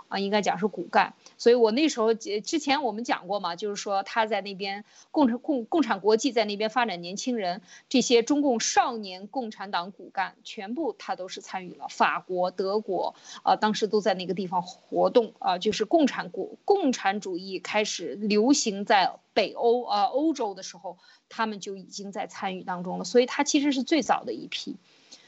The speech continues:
呃，这个周恩来，然后呢，学到了很多。他其实可以进-，可以讲他是进行，被进行了专业的培训。然后呢，他这个要知道，我们昨天不是还讲吗？孙中山和苏联签了一个孙文、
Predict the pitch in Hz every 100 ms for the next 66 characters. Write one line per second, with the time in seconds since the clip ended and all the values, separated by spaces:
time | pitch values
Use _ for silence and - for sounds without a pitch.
0 | - _ _ 202 214 185 180 180 202 185
1 | 165 - 214 202 185 - - - 185 196
2 | 220 - - 226 277 220 - 226 202 202
3 | 196 - 285 - 311 277 262 302 262 220
4 | - 320 349 269 - 202 196 208 220 180
5 | 185 190 _ _ - 233 - 247 208 185
6 | - 180 185 - 285 302 247 175 180 -
7 | - - - _ _ _ - _ - 247
8 | 311 403 269 214 185 - 277 - _ _
9 | _ _ 330 214 196 311 277 - 359 269
10 | 202 196 233 294 370 277 220 196 180 240
11 | 302 311 320 311 294 302 - 269 294 262
12 | 269 302 277 233 214 233 - 302 285 208
13 | 226